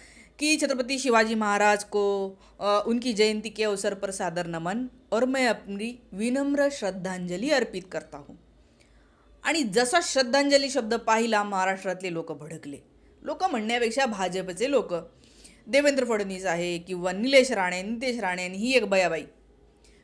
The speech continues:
खरं तर श्रद्धांजली हा शब्द मला सुद्धा खटकला. हे असं श्रद्धांजली हा शब्द नाही वापरायला पाहिजे. निदान महाराष्ट्रामध्ये तरी आपण हा शब्द जयंतीच्या दिवशी, आनंदाच्या दिवशी नाही वापरत.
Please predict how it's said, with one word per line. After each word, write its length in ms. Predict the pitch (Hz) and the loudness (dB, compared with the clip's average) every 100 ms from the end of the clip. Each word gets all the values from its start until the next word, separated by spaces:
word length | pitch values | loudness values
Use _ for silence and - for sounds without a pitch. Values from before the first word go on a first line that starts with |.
| - | 0
खरं 180 | 294 349 | 2 4
तर 60 | 392 | 0
श्रद्धांजली 560 | 320 254 262 302 311 | 0 0 2 2 4
हा 80 | 285 | 4
शब्द 220 | 262 220 220 | 2 -2 -2
मला 240 | 196 190 | 0 0
सुद्धा 260 | 190 190 190 | -2 -4 -4
खटकला. 360 | 190 170 156 151 - _ _ _ - 220 | -4 -6 -8 -12 -14 _ _ _ -14 -2
हे 180 | 294 294 | 0 2
असं 200 | 254 381 | 2 2
श्रद्धांजली 560 | 339 254 233 339 349 320 | 2 0 2 0 2 0
हा 100 | 320 | 0
शब्द 200 | 285 226 | 0 0
नाही 320 | 294 240 202 220 | 0 0 0 0
वापरायला 400 | 185 170 165 160 | 0 -2 -6 -6
पाहिजे. 360 | 156 156 139 - - - - | -10 -12 -16 -18 -20 -20 -10
निदान 280 | 196 269 320 | 2 4 6
महाराष्ट्रामध्ये 640 | 240 233 240 226 214 196 | 6 4 4 0 0 0
तरी 160 | 190 196 | 0 0
आपण 240 | 240 254 | 0 -2
हा 120 | 254 240 | -4 -4
शब्द 260 | 233 196 | -4 0
जयंतीच्या 640 | 247 196 196 254 254 202 165 | 0 2 2 2 0 -4 -6
दिवशी, 320 | 165 175 - | -8 -10 -8
आनंदाच्या 480 | 208 254 285 254 208 | -2 0 2 2 2
दिवशी 260 | 165 165 214 | -6 -6 -2
नाही 260 | 294 302 | 0 2
वापरत. 360 | 285 185 - | 2 0 -2